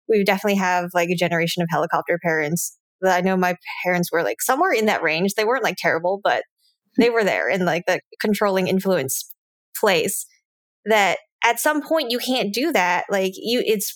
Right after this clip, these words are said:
possible in, like, the younger years of, like, elementary school that you can influence that. I know my elementary school was like that. You could actually, like, request a particular teacher for your kid. But once you get into, like,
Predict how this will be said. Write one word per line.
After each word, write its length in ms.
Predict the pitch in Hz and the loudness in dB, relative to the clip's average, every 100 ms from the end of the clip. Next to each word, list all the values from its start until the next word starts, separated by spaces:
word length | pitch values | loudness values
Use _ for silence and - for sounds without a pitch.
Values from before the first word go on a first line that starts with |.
| - | -2
possible 640 | 202 202 226 233 247 254 | 0 0 0 2 2 2
in, 520 | - 190 190 185 185 175 | 2 2 2 2 0 0
like, 180 | 165 143 - | 0 0 2
the 80 | |
younger 380 | 190 185 185 190 | 2 2 2 2
years 440 | 196 180 175 185 170 | 0 2 2 0 0
of, 140 | 165 | 0
like, 180 | 156 - | 0 2
elementary 520 | 170 165 165 165 165 | 2 2 0 0 -2
school 560 | 165 - 165 143 156 - _ _ _ | -2 0 0 2 0 -4 _ _ _
that 160 | 196 170 | -2 0
you 120 | 190 | 2
can 140 | 190 202 | 0 2
influence 480 | 214 208 196 175 - | 0 2 0 0 2
that. 200 | 165 160 | 2 2
I 100 | 175 | 2
know 280 | 180 180 180 | 2 2 2
my 640 | 170 170 170 170 170 151 - _ _ - | 0 2 0 0 0 -2 -6 _ _ 2
elementary 340 | 202 196 190 | 4 4 0
school 200 | 185 185 | -2 0
was 120 | 165 | 2
like 140 | 170 170 | 0 0
that. 120 | 160 | 0
You 120 | 175 | 0
could 100 | 175 | 0
actually, 300 | 139 - 170 | 0 0 0
like, 200 | 87 - | 0 -2
request 460 | 175 170 180 185 - | -4 0 0 0 -2
a 60 | |
particular 400 | 202 196 - 170 | -2 -4 -2 -2
teacher 320 | 175 165 196 208 | -2 -4 -2 -2
for 120 | 247 | 0
your 180 | 240 247 | -2 0
kid. 260 | 277 277 269 _ _ _ _ _ _ _ _ - | 0 -2 -4 _ _ _ _ _ _ _ _ 0
But 220 | 226 - | 2 2
once 200 | 262 277 | 0 0
you 80 | 320 | 0
get 120 | 311 | 0
into, 260 | 277 247 214 | 0 0 2
like, 260 | 190 175 | 2 0